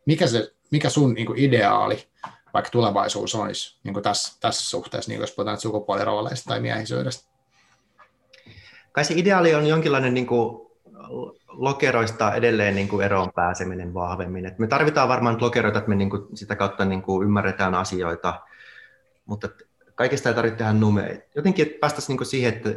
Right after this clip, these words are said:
Speaker 2: ei, ei tehtäisi numeroa ja erilaisesta, erilaisuudesta.
Speaker 1: Hmm.
Speaker 2: Kai se on jotenkin sitä kautta tulee mulla, mulla ainakin se mun ideaali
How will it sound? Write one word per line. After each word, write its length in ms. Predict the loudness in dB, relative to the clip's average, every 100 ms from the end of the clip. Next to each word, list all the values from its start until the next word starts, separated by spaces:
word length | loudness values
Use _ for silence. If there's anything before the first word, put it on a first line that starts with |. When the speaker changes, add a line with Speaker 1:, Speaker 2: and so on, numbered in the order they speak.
| -2
Speaker 2:
ei, 140 | -2
ei 80 | -2
tehtäisi 280 | -4 -4 -4
numeroa 640 | 2 2 0 -6 -10 -16 _ _ _ _ _ _ _ _ _
ja 220 | -16 -8 0
erilaisesta, 600 | 0 2 0 -2 -10 0
erilaisuudesta. 960 | 4 4 4 2 0 0 -2 -8 -14 -14 _ _ _ -8 -2
Speaker 1:
Hmm. 140 | -2 0
Speaker 2:
Kai 120 | 2
se 80 | 6
on 60 | 6
jotenkin 240 | 4 -2
sitä 200 | -4 -2
kautta 300 | 2 0 0
tulee 260 | 0 0 2
mulla, 420 | 2 0 -4 -10 _ _
mulla 220 | -2 0
ainakin 220 | 0 -2 -4
se 100 | 0
mun 220 | 0 0
ideaali 500 | -2 -2 -2 -4